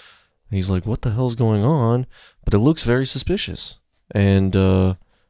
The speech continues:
next thing you know, uh, you know, the cops get involved, and they start investigating. It becomes a whole case. It gets national media attention. Uh, now the whole country's weighing in on it with their opinions. It gets nasty. It gets dirty. A lot of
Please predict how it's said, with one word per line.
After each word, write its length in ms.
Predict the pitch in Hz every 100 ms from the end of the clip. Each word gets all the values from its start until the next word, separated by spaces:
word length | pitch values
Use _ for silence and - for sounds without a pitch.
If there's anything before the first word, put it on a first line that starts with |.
| _ -
next 200 | 123 -
thing 140 | 127
you 60 | 120
know, 380 | 113 127 165 147
uh, 320 | 107 104 101 104
you 120 | 104
know, 140 | 107
the 300 | 127 98 95 -
cops 340 | 104 123 -
get 160 | - 120
involved, 640 | 120 117 117 127 143 120
and 200 | 95 92 - - - _
they 100 | -
start 200 | 107 123 135
investigating. 920 | 120 113 127 - 131 135 139 151 151
It 80 |
becomes 340 | 101 101 104 98
a 40 |
whole 180 | 95 95
case. 560 | - 113 123 139 156 -
It 140 | 92 _ - - - _ -
gets 240 | 98 -
national 440 | 104 107 - 110 98
media 460 | 104 165 175 170
attention. 720 | 170 - 175 175 196 208 196
Uh, 400 | - 95 92 92
now 220 | 92 95
the 80 | 92
whole 140 | 95 92
country's 500 | - 151 156 147 143
weighing 360 | 135 127 143 147
in 120 | 147
on 160 | 151 156
it 60 |
with 120 | 135 131
their 140 | 101
opinions. 580 | 95 - 156 165 165 151
It 60 | 95
gets 240 | 92 -
nasty. 440 | 110 143 151 151
It 40 | 139
gets 180 | 98 -
dirty. 420 | 120 139 151 147
A 80 | 139
lot 180 | 98 90
of 140 | 87